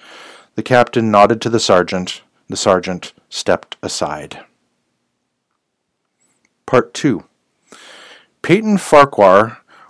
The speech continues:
was a well-to-do planter of an old and highly respected Alabama family. Being a slave owner, and like other slave owners, a politician,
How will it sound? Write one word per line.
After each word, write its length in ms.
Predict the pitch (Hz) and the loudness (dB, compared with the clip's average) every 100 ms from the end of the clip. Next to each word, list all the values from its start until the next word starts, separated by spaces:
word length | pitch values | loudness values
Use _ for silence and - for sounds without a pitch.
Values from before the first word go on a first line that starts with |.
| - | -4
was 160 | 117 117 | 0 4
a 20 | |
well-to-do 460 | 123 156 151 139 | 6 6 6 0
planter 500 | 131 120 95 90 110 | 0 -2 -2 0 2
of 160 | 107 101 | 2 2
an 80 | 107 | 2
old 260 | 117 131 | 2 2
and 160 | 131 107 | 2 0
highly 300 | 120 123 127 | 2 4 4
respected 500 | 110 - 110 104 101 | 0 0 0 0 2
Alabama 520 | 101 101 98 98 98 | 2 2 2 0 -2
family. 580 | - 107 104 90 73 - _ - _ - | -2 -2 -2 -6 -12 -18 _ -20 _ 0
Being 280 | 127 143 143 | 4 4 4
a 60 | |
slave 400 | - 147 147 117 | 2 4 6 6
owner, 340 | 101 101 117 123 | 2 2 0 0
and 280 | 104 104 | 0 -2
like 200 | 104 113 | 2 2
other 260 | 113 131 113 | 2 2 0
slave 340 | - 117 110 | 2 2 2
owners, 400 | 104 104 110 123 | 0 0 2 2
a 80 | 110 | 0
politician, 760 | - 117 104 - 139 95 98 | 2 2 2 0 -2 -2 -8